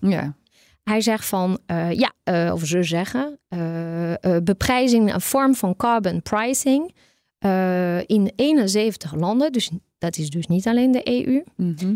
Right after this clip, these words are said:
Speaker 2: Eh, dat dekt maar veertig procent. Eh, volgens een, eh, een, eh, onderzoek blijkt dat het gemiddeld maar veertig procent van de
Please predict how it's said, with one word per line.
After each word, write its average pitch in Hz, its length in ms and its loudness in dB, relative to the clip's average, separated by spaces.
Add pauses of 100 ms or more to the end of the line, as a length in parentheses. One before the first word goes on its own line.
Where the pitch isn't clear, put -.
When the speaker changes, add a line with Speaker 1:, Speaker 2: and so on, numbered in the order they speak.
(280)
Speaker 2:
Eh, 185 360 0
dat 240 260 0
dekt 262 220 -2
maar 160 120 0
veertig - 460 -2
procent. 226 680 0
Eh, 185 160 0
volgens 247 320 0
een, 185 180 2
eh, 170 380 -2
een, 170 160 0
eh, 165 100 -4 (460)
onderzoek 277 480 0
blijkt 196 300 -2
dat 180 140 -4
het 180 160 -4
gemiddeld 214 420 2
maar 170 140 2
veertig 262 380 0
procent 196 400 0
van 190 200 2
de 180 280 2